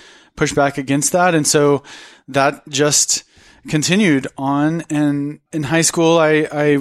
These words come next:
I didn't go to a very, I went to public schools my whole life in Houston.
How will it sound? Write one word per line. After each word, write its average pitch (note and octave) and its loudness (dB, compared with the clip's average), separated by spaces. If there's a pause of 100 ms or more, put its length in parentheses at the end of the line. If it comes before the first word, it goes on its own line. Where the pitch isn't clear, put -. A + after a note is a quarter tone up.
I D3 -2
didn't D3 -2
go D3 2
to C#3+ 2
a C#3+ 2
very, C#3+ 2
I C#3+ 0
went C#3+ 2
to C#3 -4
public C#3 -4
schools C#3 -2
my D3 -2
whole C#3+ -2
life C#3 0
in C3 -2
Houston. D#3 0